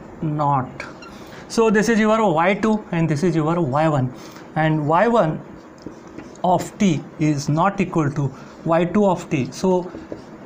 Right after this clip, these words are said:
be careful whenever you are using translation and scaling operations, they do not commute. Translation and scaling, they do not com-, commute. Order is very important. In which order you are applying these operations,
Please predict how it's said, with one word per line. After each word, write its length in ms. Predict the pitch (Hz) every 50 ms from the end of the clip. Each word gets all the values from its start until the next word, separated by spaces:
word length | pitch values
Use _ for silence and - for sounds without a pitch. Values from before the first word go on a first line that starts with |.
| - 139
be 200 | 147 226 269 285
careful 580 | 254 254 240 233 233 214 220 - 233 233 233 233
whenever 420 | 226 185 170 175 196 214 220 202
you 80 | 196 190
are 120 | 185 175 165
using 380 | 175 185 180 165 202 202 202 202 -
translation 680 | - 190 190 190 185 - 220 214 208 226 214 202 202 - - - - - - -
and 260 | 185 180 180 196 208 196
scaling 420 | - - 175 165 165 185 185 180
operations, 600 | 165 147 - - 143 139 175 180 180 - - - 156 143
they 160 | 165 180 196
do 180 | 180 160 170 170
not 320 | 175 190 208 208 - -
commute. 340 | - 151 139 139 127 127 - - - - - - - - -
Translation 520 | - 185 190 185 185 240 220 226 226 208
and 180 | 202 190 185 180
scaling, 380 | - - 185 170 170 196 202 180
they 100 | 185 180
do 140 | 147 165
not 240 | 175 185 196 196 -
com-, 240 | - 165 151 143 147 - -
commute. 320 | - 180 170 180 226 - - - - - - - - -
Order 260 | 156 165 185 190 208
is 240 | 196 208 208 175 147
very 240 | 147 147 175 180 190
important. 460 | 185 170 180 147 143 - 147 135 143
In 180 | 151 165 170 175
which 220 | 190 214 214 - - -
order 340 | 170 170 175 175 196 208 196 -
you 180 | 185 170 160 160
are 120 | 160 156
applying 400 | 147 147 - 170 175 185 185 180
these 200 | 165 165 165 151
operations, 680 | 156 143 139 160 151 143 - 175 190 208 - - -